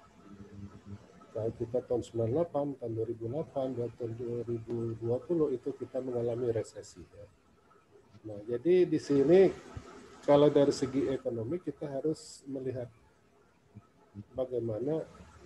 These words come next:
resesi itu bisa terjadi. Kalau kita bisa mengantisipasi, kita tidak bisa mungkin menghindari, tapi kalau kita bisa mengantisipasi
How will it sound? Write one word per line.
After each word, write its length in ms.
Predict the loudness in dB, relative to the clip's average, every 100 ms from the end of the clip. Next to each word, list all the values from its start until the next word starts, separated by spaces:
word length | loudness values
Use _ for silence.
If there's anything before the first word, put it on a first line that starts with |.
| -6
resesi 400 | -6 -2 -2 0
itu 160 | -4 -2
bisa 240 | -6 -4
terjadi. 640 | -6 -6 -2 -2 0 -2 -4 -8 -20 -20 -20 -20 -20 -20 -20 -20 _ _ -20 _ _ -20 -20 -20 _
Kalau 240 | 2 4
kita 320 | 2 -2 -2 -2
bisa 320 | -2 -4 -4 -4 -8 -14 -20 -20 -4
mengantisipasi, 960 | -2 0 -2 -4 -6 -10 -8 -8 -4 -6
kita 240 | -2 0
tidak 240 | 0 -2 -2
bisa 240 | -2 -2 0
mungkin 400 | 0 0 0 0
menghindari, 480 | 0 2 2 0 -2
tapi 240 | -6 -8
kalau 240 | -6 -6
kita 240 | -6 -4 -4
bisa 240 | -4 -6
mengantisipasi 1040 | -6 -6 -8 -10 -12 -14 -14 -14 -8 -8